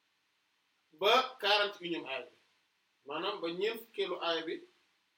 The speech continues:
euh, ak benn foofu nag, euh, day wax ñi nga xamante ne ñoom ñooy yéefir yi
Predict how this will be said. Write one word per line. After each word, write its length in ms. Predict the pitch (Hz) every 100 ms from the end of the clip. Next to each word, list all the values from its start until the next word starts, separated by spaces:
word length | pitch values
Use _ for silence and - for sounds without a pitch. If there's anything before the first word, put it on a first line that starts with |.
| _ _ _ -
euh, 240 | 160 175 -
ak 120 | 170 165
benn 200 | 156 131 -
foofu 300 | - 214 214
nag, 140 | 196 202 - _ _ _ _ _ _ _ 151
euh, 220 | 170 214 - -
day 160 | - 196
wax 220 | 190 185 - - _ _ -
ñi 120 | 170
nga 140 | 226
xamante 260 | 220 202 196
ne 160 | 185 170
ñoom 220 | 170 175
ñooy 200 | 170 160
yéefir 320 | 156 156 147
yi 120 | 135